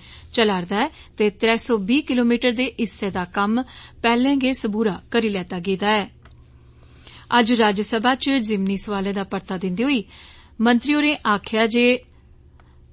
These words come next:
जापान दे सैह्योग कन्नै अहमदाबाद ते मुंबई बश्कार पैह्ली बुलेट ट्रेन परियोजना पर ऐल्लै कम्म चला'रदा ऐ। प्रधानमंत्री नरेंद्र मोदी होरें राष्ट्रीय झंडे गी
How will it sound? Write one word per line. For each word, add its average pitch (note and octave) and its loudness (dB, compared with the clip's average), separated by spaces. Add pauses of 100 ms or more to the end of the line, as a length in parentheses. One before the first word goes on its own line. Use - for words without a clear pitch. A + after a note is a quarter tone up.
जापान A#3 4
दे B3+ 4 (240)
सैह्योग F#3+ 0
कन्नै G#3 0
अहमदाबाद G3+ 0
ते A3 2
मुंबई F#3+ 0
बश्कार G#3+ 0 (320)
पैह्ली B3+ 4
बुलेट G#3 0
ट्रेन A#3 4
परियोजना G3 0
पर G#3 -2 (120)
ऐल्लै A3 0 (360)
कम्म G3+ 4 (240)
चला'रदा G#3 0
ऐ। G#3 -2 (600)
प्रधानमंत्री C#4 4
नरेंद्र A#3 0
मोदी A3 0
होरें C4 2
राष्ट्रीय G#3+ -4
झंडे G#3 -2
गी G#3+ -6